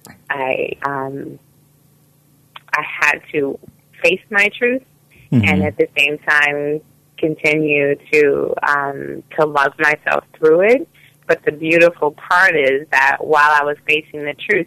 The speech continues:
Speaker 1: the changes that were happening were allowing me to, to find that love of self.
Speaker 2: Right.
Speaker 1: Um, because my, my body was beginning to love itself again.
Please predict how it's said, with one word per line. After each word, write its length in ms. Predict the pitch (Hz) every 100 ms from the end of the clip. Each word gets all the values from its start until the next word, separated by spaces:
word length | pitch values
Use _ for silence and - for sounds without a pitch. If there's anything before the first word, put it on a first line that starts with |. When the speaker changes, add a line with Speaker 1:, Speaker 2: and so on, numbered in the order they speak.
| _
Speaker 1:
the 120 | 135
changes 480 | - 160 160 156 151
that 160 | 143 -
were 140 | 135 156
happening 580 | 147 156 - 147 143
were 180 | 143 139
allowing 500 | 135 135 127 135 131
me 320 | 131 135 - - _ _
to, 200 | 147 -
to 200 | - 156
find 260 | - 139 139
that 180 | 135 135
love 220 | 127 127
of 120 | 123 - -
self. 220 | - - - _ -
Speaker 2:
Right. 260 | 98 98 95
Speaker 1:
Um, 400 | 135 131 131 127
because 380 | 147 - - 135
my, 240 | 135 123 - 131
my 120 | 123 -
body 320 | 120 147 156
was 160 | 123 127
beginning 480 | 123 120 110 113 113
to 80 | 123
love 260 | 123 117 110
itself 380 | 101 - 120 -
again. 500 | - 110 - - -